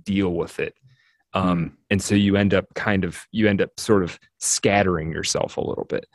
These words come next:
Speaker 1: So I think that, I think that happened. And then I think that period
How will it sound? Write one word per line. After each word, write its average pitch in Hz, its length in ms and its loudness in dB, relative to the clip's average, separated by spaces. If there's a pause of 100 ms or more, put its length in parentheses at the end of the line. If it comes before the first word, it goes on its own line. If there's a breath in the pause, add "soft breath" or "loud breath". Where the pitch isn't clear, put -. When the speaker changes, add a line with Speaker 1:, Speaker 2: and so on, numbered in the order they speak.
(300 soft breath)
Speaker 1:
So - 180 6
I 123 60 8
think 135 400 6
that, 113 380 4 (100)
I 107 60 -2
think 107 260 2
that 101 260 4
happened. 85 540 -2
And 110 100 6
then 117 140 8
I 147 140 6
think 202 360 2
that 170 240 4
period 101 640 4